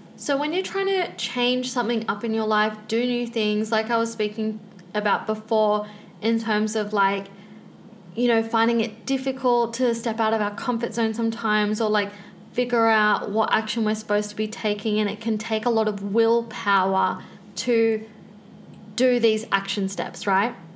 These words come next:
But willpower energy can only last for so long until it starts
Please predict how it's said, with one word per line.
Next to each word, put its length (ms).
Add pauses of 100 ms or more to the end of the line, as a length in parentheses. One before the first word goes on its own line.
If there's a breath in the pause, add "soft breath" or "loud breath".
(800 loud breath)
But 240
willpower 840
energy 560
can 340
only 340
last 520
for 160
so 300
long 680
until 400
it 140
starts 420